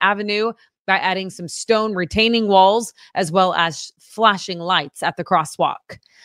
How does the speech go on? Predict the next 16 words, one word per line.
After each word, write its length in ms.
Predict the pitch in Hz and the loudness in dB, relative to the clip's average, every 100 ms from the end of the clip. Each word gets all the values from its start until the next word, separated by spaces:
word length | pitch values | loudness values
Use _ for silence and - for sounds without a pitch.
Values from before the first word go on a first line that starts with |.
| - _ | -20 _
Two 240 | - 339 | 4 6
historic 580 | 311 294 - - 302 294 | 6 4 2 0 2 2
neighborhoods 500 | 226 254 262 240 247 | 2 2 4 2 2
in 140 | 233 214 | 0 -2
Springfield 720 | - 262 254 254 254 339 - | 0 0 2 2 2 2 2
are 180 | 226 | 2
getting 380 | 208 214 208 196 | 4 2 2 -2
quite 340 | - 196 196 202 | -4 0 0 0
a 100 | 233 - | -6 -2
facelift. 720 | 262 285 - 196 160 147 - - - - | 0 0 -2 -2 -2 -2 -12 -20 -14 2
Homes 320 | 233 233 202 | 4 4 2
in 100 | 208 | 0
the 80 | 180 | 0
Woodland 440 | 165 240 220 214 | 4 4 4 0
Heights 340 | 170 214 214 | 0 -2 -2
neighborhood 680 | 208 208 196 175 185 202 254 | -2 0 0 2 4 4 2